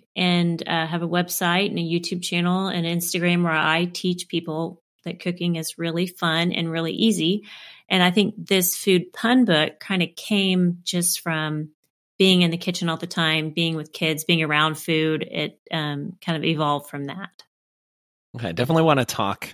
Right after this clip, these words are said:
Speaker 2: about the book, but as
Speaker 1: Yeah.
Speaker 2: someone who, who I, this was maybe five years ago, I started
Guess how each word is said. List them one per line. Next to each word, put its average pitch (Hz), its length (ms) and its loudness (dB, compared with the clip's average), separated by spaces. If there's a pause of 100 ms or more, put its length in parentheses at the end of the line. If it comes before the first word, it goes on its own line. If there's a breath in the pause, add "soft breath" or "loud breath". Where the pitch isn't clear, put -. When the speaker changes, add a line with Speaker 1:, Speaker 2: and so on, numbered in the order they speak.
(100)
Speaker 2:
about 95 240 2
the 87 80 -4
book, 90 320 -6
but 87 260 -2
as 90 520 -4 (380)
Speaker 1:
Yeah. 294 240 4
Speaker 2:
someone 117 360 0
who, 117 240 4 (100)
who 123 200 6
I, 123 420 4 (500)
this 110 280 -12
was 90 80 -16
maybe 82 220 -12
five 95 320 0
years 90 200 -6
ago, 80 180 -10
I 78 140 -6
started 80 680 -2